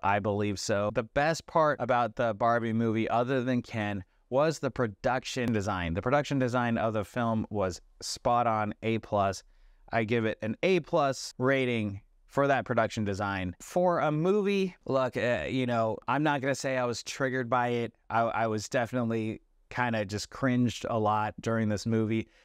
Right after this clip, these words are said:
The audience was dead silent pretty much three quarters of the movie. They did laugh the first twenty minutes. They actually laughed towards the end, too. I give the movie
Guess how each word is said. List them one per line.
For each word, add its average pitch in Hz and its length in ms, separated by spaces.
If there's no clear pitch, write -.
The 123 140
audience 127 440
was 107 200
dead 120 260
silent 117 600
pretty 135 240
much 120 440
three 127 280
quarters 123 500
of 123 80
the 127 80
movie. 131 400
They 123 120
did 147 300
laugh 156 300
the 139 80
first 151 340
twenty 147 220
minutes. 143 220
They 143 120
actually 180 240
laughed 135 320
towards 120 240
the 113 160
end, 113 260
too. 110 280
I 135 120
give 143 300
the 143 100
movie 143 560